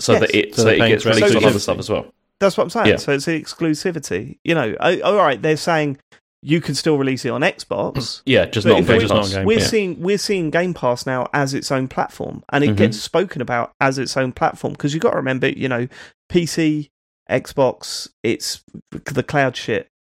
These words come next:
Speaker 2: It feels like its own platform, and if Sony's tactic is to get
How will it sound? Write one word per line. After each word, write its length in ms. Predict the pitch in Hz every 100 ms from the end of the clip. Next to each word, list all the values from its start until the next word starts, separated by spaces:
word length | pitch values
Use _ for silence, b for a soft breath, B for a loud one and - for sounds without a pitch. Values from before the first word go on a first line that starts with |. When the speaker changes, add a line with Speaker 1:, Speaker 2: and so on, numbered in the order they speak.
| _ -
Speaker 2:
It 220 | 165 160
feels 360 | - 196 202 160
like 200 | 147 -
its 180 | - 127
own 140 | 127
platform, 500 | - - - 117 113
and 180 | - 135 -
if 120 | 147
Sony's 600 | - 180 190 175 - -
tactic 640 | - 180 - - 107 - -
is 240 | 127 113
to 280 | 131 123 131 - -
get 300 | 131 120 -